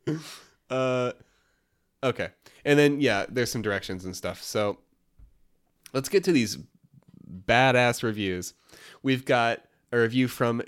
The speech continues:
Q. "I am grateful for Hyland's. Five out of five stars. Perfect, perfect, perfect.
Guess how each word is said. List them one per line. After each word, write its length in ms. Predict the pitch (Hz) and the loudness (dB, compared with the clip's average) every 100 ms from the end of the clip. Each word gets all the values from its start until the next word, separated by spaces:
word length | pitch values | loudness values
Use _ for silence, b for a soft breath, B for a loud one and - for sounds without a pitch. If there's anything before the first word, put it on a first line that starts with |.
| _ | _
Q. 560 | - 233 226 110 73 - _ _ _ _ - | -6 0 4 4 2 -8 _ _ _ _ -4
"I 160 | 202 | 2
am 140 | 214 104 | 2 2
grateful 400 | 117 131 117 107 | 0 -2 -2 -6
for 160 | - | -6
Hyland's. 600 | 131 120 101 87 82 - _ _ | -2 -2 0 -4 -6 -8 _ _
Five 380 | - 123 104 | -2 0 0
out 100 | 80 | -2
of 80 | 90 | -6
five 240 | 98 87 - | -6 -6 -4
stars. 420 | 98 87 82 - _ _ b b b b b - | -4 -6 -6 -12 _ _ b b b b b 2
Perfect, 460 | 247 240 226 - | 4 4 2 0
perfect, 440 | 220 208 233 - - | 2 4 2 -4 4
perfect. 460 | 208 143 95 - | 6 6 2 -6